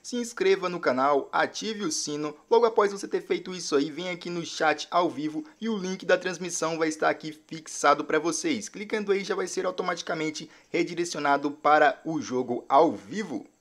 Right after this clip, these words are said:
Galera, pra você tá assistindo o jogo ao vivo, é muito simples. Apenas deixe o like aí nesse vídeo, se inscreva no canal, ative o sino. Logo após você ter feito isso aí, vem aqui no chat ao vivo e o link da transmissão vai estar aqui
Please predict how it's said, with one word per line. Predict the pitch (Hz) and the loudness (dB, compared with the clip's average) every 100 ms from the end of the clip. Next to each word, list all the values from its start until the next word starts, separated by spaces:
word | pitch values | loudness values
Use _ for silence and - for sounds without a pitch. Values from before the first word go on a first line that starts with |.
| _ _ - | _ _ -4
Galera, | 104 123 170 | 0 2 2
pra | 185 | 2
você | 190 190 | 0 0
tá | - 185 | 0 0
assistindo | 185 180 - 185 | -4 -10 -10 -8
o | 185 | -6
jogo | 180 175 170 - | -4 -4 -4 0
ao | 160 170 | 2 2
vivo, | 107 180 104 - | -2 -10 -10 -8
é | |
muito | 113 139 175 | -4 -4 -6
simples. | 208 208 196 107 - - | -8 -6 -6 -8 -12 -10
Apenas | 107 170 208 | -6 -2 -2
deixe | 180 185 220 220 | 0 0 0 -2
o | |
like | 185 170 180 | 0 0 -2
aí | 170 | -4
nesse | 147 147 202 | -4 -6 -8
vídeo, | 170 175 165 170 - - | -6 -8 -6 -10 -12 -16
se | - | -6
inscreva | 240 233 185 190 180 | -6 -2 2 2 2
no | 180 | -2
canal, | 175 135 127 143 139 - | 0 2 4 2 2 2
ative | 160 - - 220 208 | 0 0 -4 -6 -4
o | 156 | -4
sino. | - 151 151 147 - | -4 -4 -6 -6 -4
Logo | - 240 | 4 4
após | 226 214 202 | 6 4 2
você | 196 | -2
ter | - 180 | -4 -2
feito | - 175 185 | -2 -4 -6
isso | 180 - | -6 0
aí, | 143 151 | 0 0
vem | 160 | -6
aqui | 180 175 175 | -6 -6 -6
no | 170 | -6
chat | - - 156 - | -6 0 0 0
ao | - 175 147 | 0 0 0
vivo | 139 151 156 - - | -2 -6 -6 -10 -6
e | |
o | 226 | -4
link | 190 185 190 | -4 -6 0
da | 190 | 2
transmissão | 180 185 165 170 - 160 | 2 0 -6 -6 -4 -2
vai | 160 156 | 0 0
estar | 156 156 | 2 0
aqui | 151 156 | 0 -14